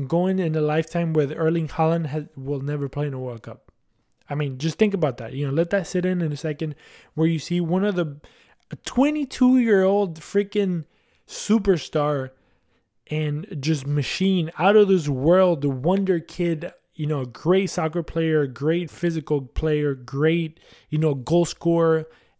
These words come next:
and he will never be part of a World Cup as we know it if it stays at thirty-two. Maybe in the future, maybe Norway kinda turns it around. You never know, right? I mean, I don't think anybody had, like,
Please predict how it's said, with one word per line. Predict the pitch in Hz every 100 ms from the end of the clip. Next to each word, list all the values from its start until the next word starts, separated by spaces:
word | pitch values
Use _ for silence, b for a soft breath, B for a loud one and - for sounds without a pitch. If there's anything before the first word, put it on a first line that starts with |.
| -
and | 165 165
he | - 185
will | 180 180
never | 170 170 175 170
be | 170 165
part | - 160 160 170
of | 139
a | 139
World | 135 143 131
Cup | 147 131 131 _ -
as | 135 123
we | 135
know | 135 135 143
it | 143
if | 143 -
it |
stays | 135 147 135
at | 131 127 _
thirty-two. | 135 135 131 135 120 - B B
Maybe | 170 233 285 285
in | 247
the | 180
future, | - 160 156 214 233
maybe | 151 160
Norway | 151 151 147 147
kinda | - 165 139
turns | 151 143
it | 127
around. | 120 131 190 196
You | 143
never | 131 120 113
know, | 139 180
right? | 160 208 220 _ b b b -
I | 143
mean, | 147 139
I | 143
don't | 160
think | 151 151 - _ b b b b -
anybody | 156 160 151 147 151
had, | 139 147 139
like, | 135 123 135 -